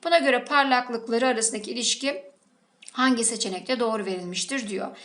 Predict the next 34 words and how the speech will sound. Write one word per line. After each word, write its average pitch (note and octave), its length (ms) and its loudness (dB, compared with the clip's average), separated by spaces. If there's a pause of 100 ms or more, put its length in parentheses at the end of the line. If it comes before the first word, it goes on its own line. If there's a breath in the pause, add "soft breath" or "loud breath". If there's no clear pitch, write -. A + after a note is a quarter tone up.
(240 loud breath)
Gençler - 440 2
akım C#4+ 340 -4
bildiğiniz D4 500 -2
gibi A3+ 280 -2
pilin C#4 240 -2
artı C4 400 2
kutbundan G#3 600 -2
çıkıp B3+ 540 -2 (280 loud breath)
bu D#4 60 0
şekilde G#3+ 520 0
kollara A#3 480 0
ayrılıyor C4+ 600 2 (360 loud breath)
ve D4 120 4
ne D#4 80 4
yapıyor B3+ 400 4
gençler? B3+ 540 0 (400 loud breath)
E, A3 100 -2
eksi C4 360 0
kutbuna B3+ 360 -2
geliyor. A3 440 0 (340 loud breath)
Burada E4 280 2
bizden D#4+ 340 2
parlaklıklarını C#4+ 720 0
sıralamamızı B3+ 580 0
isterse B3 720 2 (220 loud breath)
L B3 80 6
ve C#4+ 340 6
M C#4 260 6
ampullerin A3+ 600 2
parlaklıklarının A3+ 720 0
eşit B3+ 300 -2
olduğunu G#3 280 -2
söyleyebiliriz. A3+ 800 0
Çünkü C#4+ 420 -2